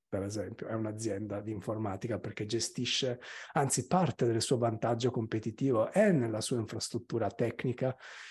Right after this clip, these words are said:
che permette di distribuire i prodotti, di mobilitarli nei, nei magazzini, di fare un sacco di cose che, eh, come dire, non è semplicemente un, un semplice spostamento di materie prime o di trasformazione. Quindi,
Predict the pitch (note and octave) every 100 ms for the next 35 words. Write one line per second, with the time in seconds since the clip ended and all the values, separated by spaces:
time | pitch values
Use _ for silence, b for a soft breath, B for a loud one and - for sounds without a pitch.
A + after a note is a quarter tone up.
0 | B C#3+ - A#2+ A#2+ A#2+ B2+ A#2+ A#2+ B2
1 | A2+ A#2+ A#2+ - B2+ A#2+ B2 B2 A#2+ -
2 | A#2+ A2 G#2 A2 - A2 A2+ A#2+ B2 A#2+
3 | A#2+ A2+ A2+ A#2 A#2 A#2 A#2+ A#2 A#2 A#2
4 | A2+ G#2+ G#2+ A2+ A2 G#2+ G#2 A#2+ B2+ B2
5 | - - G#3 C4 A3 - C4 G#3+ C3 B2
6 | C#3+ C3+ A2+ A2+ - B2+ A2+ A2 B2+ D3+
7 | C3 C3 A#2 A2 A2 A#2 G#2+ G2+ G2+ -
8 | - B2 A#2 C#3 A2+ B2+ B2 B2 - B2
9 | - A2+ A2+ A#2+ A2 A#2+ A2 G2+ A2 -
10 | A#2 A2+ A#2 G#2+ A2 A2+ - - G#2 G#2
11 | - - - _ b b _ _ _ _
12 | _ - G3 B2 -